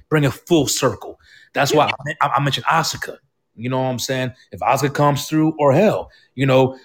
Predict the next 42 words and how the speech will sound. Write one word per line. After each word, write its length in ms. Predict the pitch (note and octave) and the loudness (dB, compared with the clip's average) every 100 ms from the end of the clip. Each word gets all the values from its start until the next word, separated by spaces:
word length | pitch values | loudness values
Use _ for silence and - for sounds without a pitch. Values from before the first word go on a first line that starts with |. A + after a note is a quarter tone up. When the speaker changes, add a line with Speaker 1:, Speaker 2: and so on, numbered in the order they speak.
| _ | _
Speaker 1:
there 120 | - | 2
are 40 | B2+ | 4
rumors 320 | C3+ C#3+ B2+ | 4 4 4
of 100 | B2 | 4
Sasha 380 | - C3 B2+ D3 | 4 2 2 0
Banks 340 | B2 F#3+ F#3+ | 2 0 0
going 280 | C#3+ C#3 B2 | 0 0 2
over 180 | A#2+ A#2 | 2 0
to 60 | A#2 B2+ | -2 0
A 60 | |
E 160 | B2 A#2 | 0 0
W. 340 | A#2 G2+ F#2 - - | 0 -2 -6 -6 -2
Imagine 460 | B2+ D#3 E3+ D#3+ | 2 2 2 0
Sasha 340 | - D#3+ D3+ D3+ | 0 0 2 -2
Banks 300 | C3 D3+ - | -2 -4 -4
in 80 | - | -2
A 100 | D3+ | 0
E 180 | C#3 | 0
W 380 | C3 B2 G#2+ F#2+ - _ _ _ - | 0 -2 -4 -10 -18 _ _ _ -10
and 120 | C3 | -2
what 200 | D3 C3+ | 0 2
that 160 | D#3 | 2
would 100 | C#3+ | 2
do 100 | C3+ | 0
for 100 | C3+ | 0
that 140 | C3+ B2+ | 2 2
roster. 480 | C3 A2+ - - - _ _ _ _ _ _ - | 2 0 -4 -16 -20 _ _ _ _ _ _ 0
It 60 | |
would 120 | D#3+ D#3 | 2 4
be 60 | |
crazy. 520 | D3 E3+ B2+ A2+ G2+ - _ _ _ | 4 2 0 -2 -8 -14 _ _ _
You 100 | - | -4
know 140 | C#3+ D3 | 0 2
what 80 | C#3+ | 2
I'm 80 | |
saying? 420 | C#3 D3+ C#3+ C#3+ C3+ _ | -2 -2 0 0 -4 _
Or 180 | C#3 C3+ | 0 2
Bayley. 640 | A#2+ D3 C#3 A2 F2+ - _ _ _ _ _ _ _ _ | 4 2 2 -2 -6 -10 _ _ _ _ _ _ _ _
Like, 340 | F#3 F#3 - - | -2 -2 -10 0
it'll 160 | G#3+ F3+ | 2 4
be 100 | D#3+ | 4
nuts. 540 | D3 - - - _ | 2 0 -4 -8 _